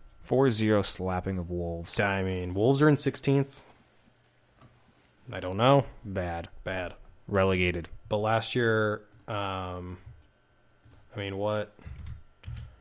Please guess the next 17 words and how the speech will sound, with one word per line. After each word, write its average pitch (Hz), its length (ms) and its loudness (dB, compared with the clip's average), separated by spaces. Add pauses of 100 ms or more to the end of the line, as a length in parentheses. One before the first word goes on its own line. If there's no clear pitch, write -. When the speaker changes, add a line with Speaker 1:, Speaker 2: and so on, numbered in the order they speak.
(380)
Speaker 2:
See 110 200 -4
what 98 200 -6
spot 104 400 -6
here 113 160 -4
they 107 140 -6
were 107 160 -4
in 107 100 -6
last 110 360 -8
year. 98 220 -8
I 101 60 -10
mean, 101 200 -12 (280)
Speaker 1:
Probably 110 420 2
low. 113 320 2 (840)
Speaker 2:
what 110 160 -10
the 110 100 -4
heck? 104 260 -6 (720)
No. 104 260 -6